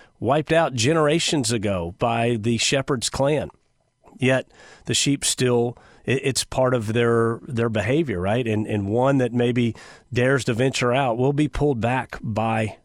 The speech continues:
the others. Um, so the sheep, they seek safety and conformity. They prefer to align themselves with popular opinions, societal norms. Uh, they won't take perceived risk, right? They,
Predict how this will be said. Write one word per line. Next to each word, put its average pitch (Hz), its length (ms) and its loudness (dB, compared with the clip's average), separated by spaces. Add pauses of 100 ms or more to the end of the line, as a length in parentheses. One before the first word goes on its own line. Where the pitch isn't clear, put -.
(180)
the 107 160 -4
others. 101 500 -4 (760)
Um, 98 340 -6 (460)
so 139 260 0
the 113 80 0
sheep, 156 320 0 (120)
they 117 100 -2
seek - 480 -2 (260)
safety 120 460 0
and 101 120 -4
conformity. 127 760 -2
They 113 260 -8
prefer 107 380 -4
to 98 100 -2
align 107 420 0
themselves 113 580 0
with 98 200 -4 (420)
popular 120 520 2
opinions, 117 580 0
societal 110 640 -2
norms. 120 760 2 (520)
Uh, 98 260 -2
they 107 160 0
won't 127 280 0
take - 460 -2 (280)
perceived 135 680 2
risk, 113 580 -2
right? 117 260 -2
They, 123 200 -2